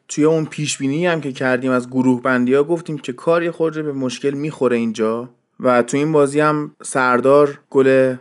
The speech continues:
اول چمپیونز لیگ رو زد این فصل. اینتر با اسلاویا پراگ یک یک مساوی کرد که یه ریز به این بازی می‌پردازیم. آژاکس لیل رو برد که خب یه جورایی واضح بود.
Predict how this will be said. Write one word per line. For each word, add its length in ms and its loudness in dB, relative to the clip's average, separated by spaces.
اول 460 0
چمپیونز 500 -4
لیگ 80 -4
رو 80 0
زد 160 0
این 100 -2
فصل. 480 0
اینتر 440 2
با 120 4
اسلاویا 480 4
پراگ 300 2
یک 140 0
یک 140 -6
مساوی 360 -4
کرد 300 -2
که 140 -8
یه 360 0
ریز 380 -2
به 80 2
این 180 2
بازی 240 2
می‌پردازیم. 840 -2
آژاکس 400 2
لیل 200 0
رو 80 6
برد 220 4
که 180 0
خب 200 -2
یه 80 2
جورایی 260 2
واضح 520 2
بود. 340 -6